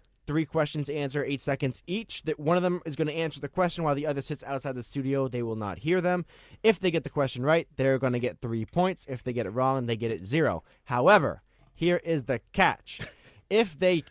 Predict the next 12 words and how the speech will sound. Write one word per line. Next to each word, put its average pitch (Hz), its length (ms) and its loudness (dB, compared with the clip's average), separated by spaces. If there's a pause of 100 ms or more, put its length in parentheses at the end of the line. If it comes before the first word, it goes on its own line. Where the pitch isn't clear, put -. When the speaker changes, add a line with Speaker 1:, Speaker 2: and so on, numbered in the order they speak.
Speaker 1:
do 170 140 -2
not 156 240 0
know 151 180 2
the 127 180 0
answer, 131 320 -4
which 135 240 -2
I'm 120 140 -10
gonna 101 140 -4
assume 101 240 -8
they 90 100 -4
may 82 200 -6
not, 82 340 -10